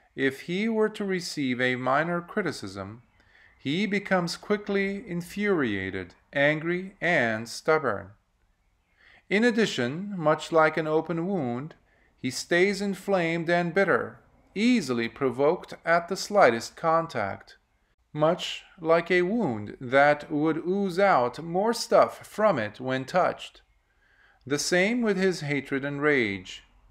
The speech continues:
with those around him having to walk on eggshells as if to avoid provocation.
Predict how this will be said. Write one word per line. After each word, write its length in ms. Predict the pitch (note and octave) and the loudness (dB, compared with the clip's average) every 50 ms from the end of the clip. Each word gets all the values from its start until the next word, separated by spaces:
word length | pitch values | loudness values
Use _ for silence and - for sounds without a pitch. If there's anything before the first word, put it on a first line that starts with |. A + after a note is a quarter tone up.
| _ _ _ _ _ _ _ | _ _ _ _ _ _ _
with 220 | - C3 B2 A#2+ | 0 0 2 4
those 320 | C3+ D#3+ F3 F#3+ G3 F3+ F3 | 6 6 6 6 6 2 2
around 420 | F#3 F3+ F#3 F#3 G3 G3+ G3+ F3 | 2 4 4 4 4 4 2 0
him 380 | C3+ A#2+ A2 G#2+ A2 A#2 A#2+ A2+ | -2 -4 -4 -4 -6 -8 -12 -8
having 380 | - A#2 A#2 A#2 B2+ D#3 E3+ E3+ | -2 2 4 4 4 2 -2 -6
to 120 | E3+ - F#3 | -6 -6 -6
walk 460 | E3+ E3+ E3 E3 E3 E3+ E3+ E3+ - | -4 0 2 4 4 4 4 2 0
on 260 | E3 E3 D#3+ D#3+ D#3+ | 0 0 0 0 0
eggshells 640 | - E3 F#3 G3+ G3 - - - A#2 G#2+ G#2+ G2+ A2 | -2 -2 -2 -2 -4 -4 -4 -2 0 0 0 -2 -2
as 180 | A2+ A2+ A2 B2 | -2 -2 -2 -2
if 380 | B2 A2+ G2+ - - - _ _ _ - | -2 -2 -2 -4 -8 -18 _ _ _ -14
to 200 | - C#3+ C#3 D3 | -12 -6 -4 -2
avoid 600 | D3 D3 D3+ F#3 G#3 F#3+ D3+ A#2+ G#2+ G2+ F#2+ - - _ | -2 -2 0 0 2 4 4 4 2 2 -2 -6 -12 _
provocation. 960 | - - D3 D#3 F3 E3 C3 A#2 - - A#2 A#2+ B2 - - G#2+ G2 F#2 G2 | 0 4 6 8 8 6 4 2 -2 -2 -2 -2 -2 -6 -10 -12 -14 -14 -16